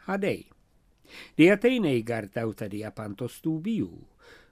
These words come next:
ropen econta cae dynamin pros aretente cae ton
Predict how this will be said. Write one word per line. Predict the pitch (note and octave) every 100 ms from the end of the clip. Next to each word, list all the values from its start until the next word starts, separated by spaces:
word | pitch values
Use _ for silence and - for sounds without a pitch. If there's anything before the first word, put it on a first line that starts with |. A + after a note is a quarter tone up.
| -
ropen | A2 C3 - F#3+ G3 B2+ -
econta | D3+ - - A#2+ G#2 - D3+
cae | G#2 F#2+
dynamin | F2+ B2+ D3 E3 F#3
pros | - C3+ -
aretente | - B2 F#2+ - - B2 D3 D#3+ D#3 - F#3+
cae | - G#2+ G2+ -
ton | D3